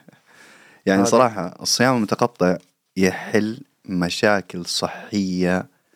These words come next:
Speaker 1: جدًا كثيرة الآن قاعدين نواجه. نواجهها.
Speaker 2: مهم. مهم.
Speaker 1: المشكلة الرئيسية، وهي سبب مشاكل أخرى تأتي بعدها، هو مرض السكر.
Speaker 2: أمراض المزمنة كلها بصورة
Speaker 1: أمراض
Speaker 2: عامة.
Speaker 1: المزمنة.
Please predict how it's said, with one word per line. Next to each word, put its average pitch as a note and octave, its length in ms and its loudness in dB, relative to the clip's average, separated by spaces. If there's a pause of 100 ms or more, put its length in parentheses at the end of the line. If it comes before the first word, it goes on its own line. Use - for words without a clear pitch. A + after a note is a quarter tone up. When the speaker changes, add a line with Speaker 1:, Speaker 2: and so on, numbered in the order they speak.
(580)
Speaker 1:
جدًا A2+ 640 2
كثيرة G2+ 600 0 (260)
الآن A#2 600 -2 (100)
قاعدين F2+ 340 0
نواجه. E2+ 540 -6 (560)
نواجهها. A2+ 640 0
Speaker 2:
مهم. G#2+ 260 -10
مهم. C3 140 -6 (160)
Speaker 1:
المشكلة F#2+ 400 -4
الرئيسية، F2+ 680 -2 (520)
وهي F2+ 280 0
سبب F#2+ 320 -2
مشاكل F2 800 -2 (200)
أخرى A2+ 500 0 (540)
تأتي G#3 320 0
بعدها، G#2 720 0
هو A2+ 320 4 (560)
مرض F#2 300 0
السكر. A2+ 520 -4 (400)
Speaker 2:
أمراض C3+ 280 2
المزمنة B2+ 420 0
كلها B2 200 -2
بصورة A2 200 0
Speaker 1:
أمراض G2+ 260 4
Speaker 2:
عامة. G2 120 2
Speaker 1:
المزمنة. E2 520 -2